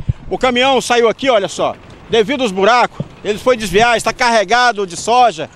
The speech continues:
Ele vinha de querência, querência pra deixar a soja em Colinas. Olha a intensidade do trânsito agora aqui. Olha só, o tanto de caminhão nessa época puxando soja. E as estradas, por ter estado muito ru-, estado muito ruim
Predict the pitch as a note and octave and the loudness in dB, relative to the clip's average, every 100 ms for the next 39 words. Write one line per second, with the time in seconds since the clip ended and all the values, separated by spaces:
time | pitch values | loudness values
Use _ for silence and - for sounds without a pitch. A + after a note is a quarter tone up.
0 | - - - F3+ F#3+ A#3 A#3+ A3+ B3 A3 | -20 -20 -6 -4 -2 0 -2 -2 0 2
1 | A3 C4+ - D3+ - - - - - - | 2 0 -2 -6 -8 -14 -20 -20 -20 -20
2 | - G#3+ G#3+ C4+ - A#3+ A#3+ A#3 A#3 A3 | 0 2 4 2 2 2 4 4 4 2
3 | F#3+ - - - F3+ A3+ - A3+ - A#3+ | 0 -4 -20 -16 -2 -2 0 -2 0 2
4 | B3 G#3 A#3 A#3 G3+ B3 G#3+ B3+ G3 C#3+ | 2 0 -2 -2 0 0 2 0 -2 -6
5 | - - - - A3+ C#4+ C#4+ C4 G#3 C#4 | -10 -16 -8 0 2 2 2 -2 -2 -2
6 | B3+ G#3+ A3 C4+ G#3+ G#3+ G#3 A3 C4+ A3+ | -2 0 2 2 0 -6 -4 -2 0 0
7 | - G3+ F3 A3+ A3 E3+ A#3 B3 D3 - | -2 -4 0 2 2 -2 -2 -2 -2 -10
8 | - - - G3+ A#3 - F3 B3 A#3+ - | -20 -20 -2 0 2 2 0 0 -2 -2
9 | A#3+ G#3+ B3 A3+ C#3 - - - G3 A#3 | 0 2 2 2 -2 -12 -20 -4 0 0
10 | - G3+ A3+ - G#3 - - A3 - A#3 | 0 2 2 0 -6 -8 -8 -4 -2 -2
11 | G3 - B3 A#3+ D#3+ - - - - - | -2 0 2 2 0 -10 -20 -20 -20 -6
12 | F3 C4 B3 C#4 - C4 D4 A#3+ F3 B3 | -2 0 0 -2 0 2 4 2 -2 -2
13 | A3 - A#3+ G#3+ C3 - - - - A#3+ | -2 2 2 2 -2 -10 -20 -20 -6 -2
14 | A#3+ A3+ C4+ B3+ A3 A3+ G3 A#3+ G#3 B3+ | 0 -2 -4 -2 -2 -2 -2 -2 -2 -4
15 | C4 A3 A3 D4 | -2 -2 -4 -6